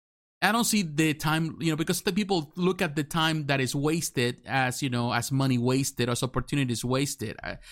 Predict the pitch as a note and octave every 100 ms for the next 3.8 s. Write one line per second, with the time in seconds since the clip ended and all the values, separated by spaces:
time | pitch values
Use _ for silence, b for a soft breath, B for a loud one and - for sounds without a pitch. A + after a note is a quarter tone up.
0 | B - E3 - F#3+ F3 F3+ F#3 G3 E3+
1 | D#3 C3 B2 C#3+ - A#2+ A#2+ C3 - D3+
2 | D3 D3 - C#3+ C#3 B2+ A#2+ B2 - B2
3 | A#2+ C3 B2 B2 A#2 B2+ A2